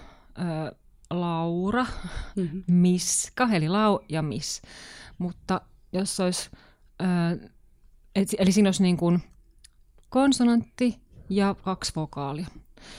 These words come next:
Speaker 1: Niin, tai konsonantti, vokaali, konsonantti, niin kuin mis.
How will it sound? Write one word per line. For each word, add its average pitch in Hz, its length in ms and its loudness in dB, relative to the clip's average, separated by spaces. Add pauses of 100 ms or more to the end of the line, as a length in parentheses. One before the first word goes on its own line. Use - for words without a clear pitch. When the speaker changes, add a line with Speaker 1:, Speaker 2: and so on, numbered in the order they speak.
(340)
Speaker 1:
Niin, 165 240 0 (160)
tai 185 180 0
konsonantti, 208 800 2
vokaali, 135 480 -8 (180)
konsonantti, 151 560 -10
niin 139 80 -8
kuin 151 120 -4
mis. 160 600 -4